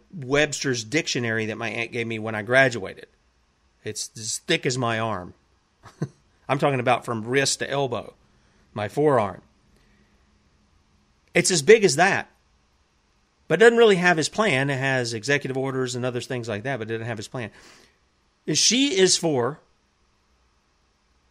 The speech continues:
setting the stage for that. Now, what's interesting is she comes, she was trained under Scalia. And Scalia is the one who told us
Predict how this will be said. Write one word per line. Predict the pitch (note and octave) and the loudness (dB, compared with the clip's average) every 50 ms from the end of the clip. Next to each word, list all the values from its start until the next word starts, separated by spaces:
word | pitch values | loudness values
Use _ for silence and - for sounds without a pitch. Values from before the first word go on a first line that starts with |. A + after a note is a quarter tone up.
| - - | -16 -6
setting | - - - F#3+ F#3+ F#3+ F3+ | -2 0 2 4 4 4 4
the | D#3+ D3 | 4 2
stage | - - D3 D#3 D#3 - | 0 0 0 -2 -2 -4
for | - - | -6 -8
that. | A2 F#2 F2 - - - | -10 -10 -12 -10 -2 0
Now, | D#3+ F3 | 0 2
what's | F3 G3+ G#3+ G#3+ | 2 2 0 0
interesting | - A#3 C#4 C4+ - C4 G#3 - A3 G3 F#3+ F3 | 0 -2 -2 -2 0 0 0 2 2 2 2 2
is | D#3 - | 2 2
she | - - B3 C4 B3+ | 2 2 0 -2 -4
comes, | - - A3+ A#3 A#3 G#3+ - - - - _ _ _ _ _ _ | -4 -4 -4 -2 -2 -2 -2 -4 -4 -8 _ _ _ _ _ _
she | - - - A#3 C4+ | -4 -2 0 0 0
was | C#4+ D4 B3+ - - - | 0 0 0 0 0 -2
trained | - _ - - F3 E3 D#3+ E3+ F#3+ F#3+ | -2 _ -8 -4 -2 0 0 0 0 0
under | B2 A#2+ D3 D3 D#3+ | 0 -2 -2 -2 -2
Scalia. | D#3 - - A3+ A#3+ C#4 D#4+ D#4+ C4 B2 F#2 - _ _ _ _ _ _ _ _ _ - - - | -2 0 0 0 0 0 0 -2 -2 -4 -4 -8 _ _ _ _ _ _ _ _ _ -20 -4 0
And | E3 F#3 F#3 | 2 2 2
Scalia | - - G#3+ G#3+ A#3+ C#4 D#4 D#4+ | 2 2 2 2 2 2 0 0
is | D4+ - | 0 0
the | C4 A#3 | 0 0
one | G3+ A3 A3+ G#3+ | 2 2 2 2
who | G3 G#3+ G#3+ G3+ | 4 2 2 2
told | - - A3 A#3+ C#4+ D4+ C#4+ | 2 2 2 2 2 4 2
us | G3 C3 G#2+ A2 - - - | 2 2 2 0 -4 -6 -8